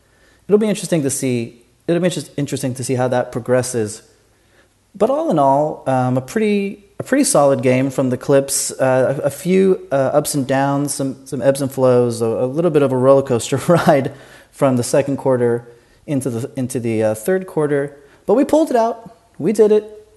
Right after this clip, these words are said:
We were able to get that victory, the ninth straight. Pause for effect. The ninth straight win over the Los Angeles Lakers, which is, uh, well, it brings a lot of joy to my heart.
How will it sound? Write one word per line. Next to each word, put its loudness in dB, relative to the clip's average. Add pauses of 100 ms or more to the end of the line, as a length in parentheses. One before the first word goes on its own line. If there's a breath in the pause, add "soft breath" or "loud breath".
(240)
We -2
were 0
able 0
to 2
get 0
that 4
victory, 2
the 0
ninth 0
straight. -2 (2500)
Pause -6
for -6
effect. -8 (560)
The -2
ninth 0
straight -2
win -4
over -2
the -2
Los -2
Angeles -4
Lakers, -4 (640 soft breath)
which -6
is, -8
uh, 0 (440)
well, 4
it 4
brings 2
a 2
lot 4
of 0
joy 0
to -6
my -2
heart. -8